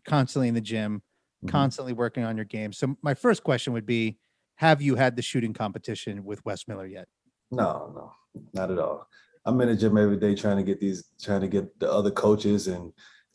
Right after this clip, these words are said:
Speaker 2: to play some three-on-threes or one-on-ones and all that. And Wes can't really shoot,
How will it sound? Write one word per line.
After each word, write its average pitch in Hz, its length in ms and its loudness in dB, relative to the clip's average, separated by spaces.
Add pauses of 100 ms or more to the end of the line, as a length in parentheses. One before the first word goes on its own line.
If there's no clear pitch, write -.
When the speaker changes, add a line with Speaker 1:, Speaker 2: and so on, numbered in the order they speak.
(160)
Speaker 2:
to 98 80 -4
play 113 200 6
some 98 320 2
three-on-threes 117 680 6
or 95 120 4
one-on-ones 110 800 4
and 107 140 4
all 104 180 6
that. 104 320 2 (960)
And 113 100 -2
Wes 165 200 8
can't 170 260 6
really 101 140 -2
shoot, - 340 -4